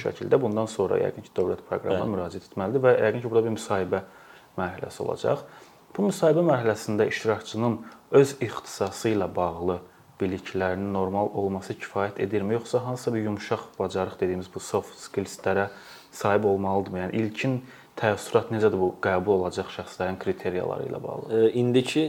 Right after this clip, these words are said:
Speaker 2: dövlət proqramının bu iki min iyirmi iki iyirmi altı ilə bağlı seçim və maliyyələşmə qaydaları hələ ki hazırlıq mərhələsindədir. Orada hansı meyarların olacağı, belə deyək, indidən deyilməsi belə dəqiq olmaz. Lakin təcrübəni mən sizə deyə bilərəm ki, e, yenə eyni qaydada olacaq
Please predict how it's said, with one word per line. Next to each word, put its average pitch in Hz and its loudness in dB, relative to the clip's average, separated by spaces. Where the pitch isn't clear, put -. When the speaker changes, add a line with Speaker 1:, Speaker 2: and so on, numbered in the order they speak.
Speaker 2:
dövlət 117 6
proqramının 98 0
bu 92 2
iki 107 -6
min 101 -4
iyirmi 95 -6
iki 98 -4
iyirmi 92 -4
altı 92 -4
ilə 92 -6
bağlı 85 -4
seçim 107 -4
və 98 0
maliyyələşmə 95 -6
qaydaları 85 -6
hələ 95 -6
ki - -12
hazırlıq 87 -8
mərhələsindədir. 92 -10
Orada 98 -2
hansı 98 0
meyarların 98 4
olacağı, 90 2
belə 87 -2
deyək, 85 -4
indidən 90 -4
deyilməsi 85 -6
belə 82 -4
dəqiq 85 -2
olmaz. 87 -4
Lakin 98 2
təcrübəni 95 2
mən 85 -2
sizə - -6
deyə 80 0
bilərəm 76 -6
ki, - -6
e, 87 -6
yenə 87 -4
eyni 80 -6
qaydada 78 0
olacaq 76 0